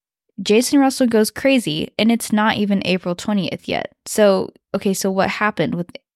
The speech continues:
April twentieth? Cover the night. Like, were the streets filled with posters and banners and what? What, did Kony get the attention that he's supposed to get?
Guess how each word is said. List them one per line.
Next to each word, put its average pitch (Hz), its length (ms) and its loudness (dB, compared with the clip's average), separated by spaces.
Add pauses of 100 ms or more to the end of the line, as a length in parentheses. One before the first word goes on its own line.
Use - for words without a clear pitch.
(600)
April 180 320 -2
twentieth? - 560 -2
Cover 175 240 -2
the 175 120 -2
night. 190 380 0 (140)
Like, - 420 -4 (580)
were 190 120 0
the 180 120 0
streets - 720 -6
filled 208 300 2
with 185 200 -4
posters 208 760 0
and 190 180 -2
banners 202 420 0
and 214 180 0
what? 214 300 2
What, 170 280 -2 (340)
did - 180 -6
Kony 190 380 2
get 180 220 0
the 170 80 2
attention 220 600 0
that 214 140 0
he's 220 120 0
supposed - 320 -4
to 220 60 -2
get? 220 360 0